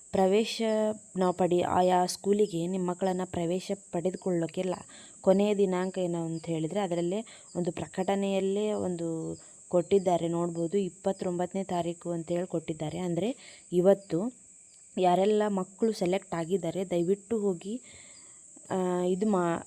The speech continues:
ಸಿ-, ಮತ್ತೆ ಸೀಟ್ ಸಿಗುತ್ತೋ ಇಲ್ವೋ ಅಂತ ಹೇಳೋಕ್ಕಾಗಲ್ಲ. ಯಾರಿಗೆಲ್ಲ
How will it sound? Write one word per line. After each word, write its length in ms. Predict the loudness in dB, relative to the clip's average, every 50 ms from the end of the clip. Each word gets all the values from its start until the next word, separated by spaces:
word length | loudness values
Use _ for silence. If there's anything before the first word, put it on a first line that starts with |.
| -12 -16 -12
ಸಿ-, 200 | -10 -6 -2 0
ಮತ್ತೆ 440 | 0 0 2 2 2 4 4 4 2
ಸೀಟ್ 260 | 2 2 0 0 0
ಸಿಗುತ್ತೋ 420 | 0 -2 2 2 2 0 2 2 2
ಇಲ್ವೋ 320 | 2 2 0 0 -2 0
ಅಂತ 180 | -2 -2 -2 -4 -4
ಹೇಳೋಕ್ಕಾಗಲ್ಲ. 580 | -2 -2 -2 -2 -2 -2 -2 -2 -2 -4 -4 -6 -6 -10 -12 -20 -20 -20 -20 -20 -20 -20 -6 0
ಯಾರಿಗೆಲ್ಲ 520 | 2 4 4 4 4 2 2 4 4 2